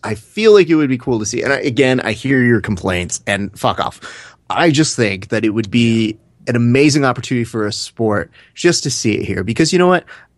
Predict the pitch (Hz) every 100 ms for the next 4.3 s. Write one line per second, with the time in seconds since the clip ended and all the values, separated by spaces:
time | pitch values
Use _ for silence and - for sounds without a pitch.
0 | - 139 143 160 170 170 143 123 113 -
1 | 110 104 95 98 104 - 110 107 107 101
2 | 113 110 110 107 - 120 120 117 101 104
3 | 104 98 - 113 113 101 101 92 90 80
4 | 87 69 50